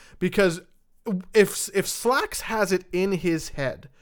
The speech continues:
that he wants this to be wrestling-esque, that he, that he wants to create a team of bad guys, like,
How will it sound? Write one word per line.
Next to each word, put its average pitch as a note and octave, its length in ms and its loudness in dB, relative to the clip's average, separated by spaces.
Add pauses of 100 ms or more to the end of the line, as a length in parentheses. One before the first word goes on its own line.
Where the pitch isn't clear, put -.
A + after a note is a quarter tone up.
(300)
that D#3 140 2
he G3 160 -2
wants F3 320 2
this D#3+ 200 -4
to - 80 -6
be D3+ 140 -2
wrestling-esque, C3+ 1000 -6
that C#3+ 120 -6
he, D3+ 120 -6
that D3 200 -4
he D3 80 -2
wants C#3+ 300 -2
to D#3 100 -10
create C3+ 240 -6
a B2+ 60 -6
team C#3+ 260 -8
of B2 120 -8
bad B2 280 -6
guys, D#3+ 420 -6 (520)
like, D#3 320 4